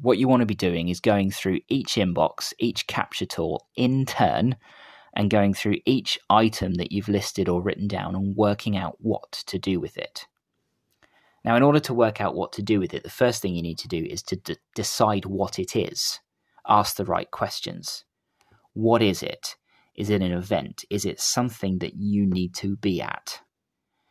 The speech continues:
Is it a note or a record that you need to keep and file away somewhere for future reference if you need it? Is it a project that you need to start? Is it a task, like going and buying some coffee? Or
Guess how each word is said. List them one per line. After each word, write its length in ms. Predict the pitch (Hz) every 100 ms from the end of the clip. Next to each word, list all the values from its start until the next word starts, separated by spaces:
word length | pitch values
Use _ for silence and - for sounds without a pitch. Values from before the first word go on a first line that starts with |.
| _ -
Is 140 | 104
it 120 | 104
a 60 | 95
note 400 | 101 135 143 -
or 200 | 104 92
a 60 | 92
record 600 | 107 113 - 87 73 107
that 120 | -
you 120 | - 98
need 180 | 90
to 100 | -
keep 460 | 95 - 117 90 - - _ _ _ _
and 120 | 104
file 420 | - 110 95 92
away 300 | 92 92 92
somewhere 580 | 90 - 90 80 80 - _ _ _ _
for 100 | -
future 380 | - 107 - 101
reference 500 | 92 - 92 95 -
if 180 | 95 -
you 100 | 107
need 280 | 98 107 82
it? 260 | - - - _ _ _ _ _
Is 160 | - 113
it 80 | 107
a 60 |
project 720 | 101 - 131 107 82 - -
that 140 | - -
you 120 | 98
need 160 | 85 78
to 120 | 90
start? 560 | - - - - - -
Is 160 | 107
it 120 | 107 -
a 60 | -
task, 720 | - 135 73 50 - - - _ _ _ _ _
like 220 | - - _
going 280 | - 104 92
and 160 | 90 90
buying 380 | 95 90 87 90
some 180 | 95
coffee? 480 | 95 - 104 - -
Or 220 | 60 50